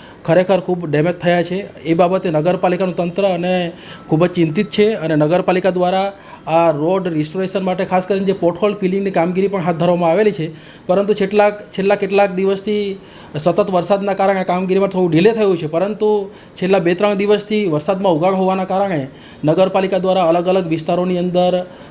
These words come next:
ટીમો મૂકીને આ પોટહોલ્સ ફિલિંગની કામગીરી હાથ ધરવામાં આવેલી છે. આ ઉપરાંત જે મુખ્ય રસ્તાઓ છે અને ખાસ કરીને જે વારંવાર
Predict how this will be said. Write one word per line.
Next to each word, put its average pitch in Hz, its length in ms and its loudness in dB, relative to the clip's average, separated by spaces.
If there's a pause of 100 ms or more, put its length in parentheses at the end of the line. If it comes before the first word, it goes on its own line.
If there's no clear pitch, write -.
(120)
ટીમો 170 220 4
મૂકીને 185 640 2
આ 156 160 -2
પોટહોલ્સ 165 500 0
ફિલિંગની 175 320 2
કામગીરી 175 340 2
હાથ 170 140 0
ધરવામાં 175 340 0
આવેલી 170 240 0
છે. 190 220 -8 (460)
આ 175 100 4
ઉપરાંત 202 440 2
જે 208 160 2
મુખ્ય 185 320 0
રસ્તાઓ 202 400 0
છે 202 220 -2
અને 170 200 -4
ખાસ 180 220 0
કરીને 208 260 -2
જે 208 60 0
વારંવાર 220 640 2